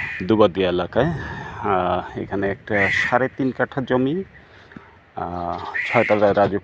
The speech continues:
প্ল্যানে দোতলা একটা বাড়ি, আহ, কর্নার প্লট। এই রাস্তাটা বর্তমানে আছে বারো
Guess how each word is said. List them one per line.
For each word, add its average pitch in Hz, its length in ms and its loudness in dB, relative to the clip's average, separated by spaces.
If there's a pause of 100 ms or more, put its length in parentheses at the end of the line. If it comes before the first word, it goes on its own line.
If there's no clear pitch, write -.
প্ল্যানে 101 340 0 (760)
দোতলা 92 540 2
একটা - 260 -6
বাড়ি, 85 400 -2 (760)
আহ, 90 380 -2 (1000)
কর্নার 98 360 2 (160)
প্লট। 131 300 -2 (960)
এই 110 280 2
রাস্তাটা 113 680 2
বর্তমানে 113 540 0
আছে 110 260 -2
বারো 92 360 2